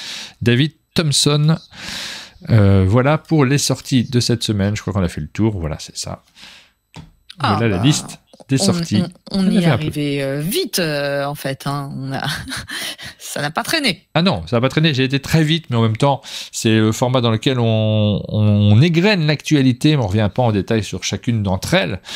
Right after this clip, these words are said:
Speaker 1: On aura l'occasion. On a toutes les autres émissions, hein. Ça n'est que, pour ceux qui regardent sur YouTube, ça n'est qu'une matinale parmi les cinq que l'on fait sur la semaine.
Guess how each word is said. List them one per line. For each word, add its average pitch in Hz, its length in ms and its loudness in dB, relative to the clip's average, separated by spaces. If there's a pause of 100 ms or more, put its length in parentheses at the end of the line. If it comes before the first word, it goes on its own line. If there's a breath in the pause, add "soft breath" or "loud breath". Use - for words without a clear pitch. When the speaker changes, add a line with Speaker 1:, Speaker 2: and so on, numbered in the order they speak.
(200 loud breath)
Speaker 1:
On 101 120 2
aura 113 180 4
l'occasion. 107 320 2
On 147 40 4
a 117 60 2
toutes 196 200 0
les 202 80 2
autres 196 160 0
émissions, 190 400 2
hein. 156 80 4
Ça 143 140 -2
n'est 131 140 2
que, - 140 2
pour 131 200 0
ceux 165 120 0
qui 143 120 0
regardent 127 340 2
sur 120 180 2
YouTube, 131 400 2
ça - 180 -4
n'est 123 140 0
qu'une 214 340 0
matinale 170 520 2
parmi 131 260 0
les 113 100 2
cinq 147 320 2
que - 100 -2
l'on 113 140 0
fait 127 160 0
sur 117 160 -2
la 85 120 -2
semaine. 120 380 0